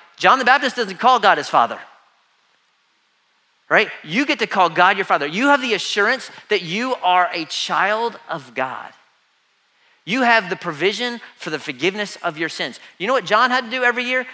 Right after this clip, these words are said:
He had to go up to the tabernacle. He had to go up to the temple, offer a sacrifice. He had to do sacrifice, sacrifice, sacrifice, sacrifice. You have a fulfillment of the,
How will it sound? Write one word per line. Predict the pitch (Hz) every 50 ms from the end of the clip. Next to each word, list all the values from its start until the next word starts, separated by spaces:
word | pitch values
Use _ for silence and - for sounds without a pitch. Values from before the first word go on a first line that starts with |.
| - -
He | 202
had | 208 190 160
to | 160
go | 147 165 170 175
up | 180 -
to | - 180
the | 180
tabernacle. | - 175 147 139 127 131 120 113 - 110 - - - -
He | 160 165
had | 185 151
to | 151
go | 143 170
up | 170 160
to | 165
the | 175 175
temple, | - - 170 147 113 127 123
offer | 135 147 143 - 160
a | -
sacrifice. | - 156 139 - - - - 110 95 -
He | 165 180
had | 180 151
to |
do | 147 151 143
sacrifice, | - 180 151 - - - 143 -
sacrifice, | - 156 151 139 131 127 113 -
sacrifice, | - 151 143 139 131 127 123
sacrifice. | - 143 - 104 110 104 - - - - _ _
You | - 135 170 220 262 262
have | 226 202 - 175 160 156 147 143 139 - - - - _ _ _ _ _ _ _ -
a | -
fulfillment | - - - - 123 - - - 185 185 185 185 170 -
of | 131 127 117
the, | 123 120 113